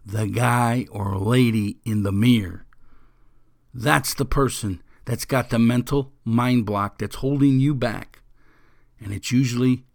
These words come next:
perception. The second P in the five Ps to success booklet I talked about earlier, you can get that free of charge. Hit that link in the show notes below. Perception, who we see ourselves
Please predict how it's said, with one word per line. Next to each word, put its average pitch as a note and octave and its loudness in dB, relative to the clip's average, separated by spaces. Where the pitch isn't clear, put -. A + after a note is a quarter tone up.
perception. - -8
The - -14
second C#3 -2
P A#2 0
in G#2 -6
the F#2+ -8
five B2 -6
Ps B2 -4
to A#2 -12
success B2 -6
booklet F3+ -4
I B2 -14
talked A#2+ -4
about A2+ -2
earlier, C#3+ 2
you G2+ -12
can G2+ -8
get A#2 -6
that A2 -4
free F#3 -2
of C3 -4
charge. B2 -4
Hit D3 -8
that D3 4
link C#3 4
in A2+ 2
the G#2+ -2
show C#3 0
notes B2+ 2
below. C#3 0
Perception, C3 2
who G3+ 6
we F#3 4
see E3 -2
ourselves B2+ -4